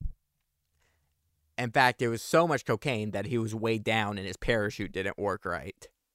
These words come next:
And he hit the ground. <laughs> And then the bear came along, was like,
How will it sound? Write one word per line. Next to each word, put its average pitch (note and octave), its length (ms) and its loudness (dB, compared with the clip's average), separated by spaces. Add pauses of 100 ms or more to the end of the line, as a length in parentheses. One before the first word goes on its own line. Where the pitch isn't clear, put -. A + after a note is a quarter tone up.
(520)
And G#2+ 140 -4
he A2 80 -2
hit A#2+ 200 -4
the G#2 80 -6
ground. A2 600 0
<laughs> - 60 -20 (1800)
And A#2 180 -2
then A2+ 300 4
the A2 80 0
bear B2 300 8
came A2 280 0
along, G#2+ 300 2
was A2 140 -6
like, D#3+ 120 -2